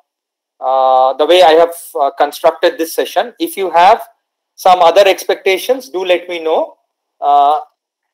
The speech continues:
although that is not getting covered in my presentations, but I can definitely talk about it, okay?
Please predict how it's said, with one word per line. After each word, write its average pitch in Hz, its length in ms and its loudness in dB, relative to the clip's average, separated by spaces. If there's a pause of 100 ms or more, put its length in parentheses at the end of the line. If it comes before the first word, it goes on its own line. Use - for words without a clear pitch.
(360)
although 151 240 2
that 160 180 2
is 156 100 -6
not 160 240 0
getting 170 220 -6
covered 160 280 0
in 165 160 -4
my 165 120 4
presentations, 170 680 -4
but 190 140 0
I 165 100 2
can 165 140 -4
definitely 147 500 -6
talk 139 260 -2
about 101 300 -10
it, - 120 -20
okay? 302 320 -8